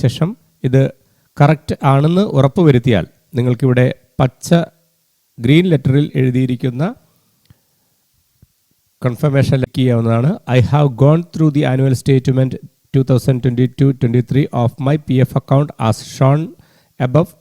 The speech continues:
with my school പി എഫ് records. I acknowledge that to the best of my knowledge and information the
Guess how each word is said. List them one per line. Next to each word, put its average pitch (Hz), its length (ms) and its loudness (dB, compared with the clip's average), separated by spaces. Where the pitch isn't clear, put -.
with 143 120 -4
my 175 80 0
school 131 220 2
പി 127 60 0
എഫ് - 160 -6
records. - 340 -4
I 120 40 -2
acknowledge 151 440 -2
that 120 200 0
to - 140 -4
the 131 120 0
best - 160 2
of - 60 -4
my 156 80 4
knowledge 135 320 2
and 123 100 -2
information 127 600 -2
the 110 60 -2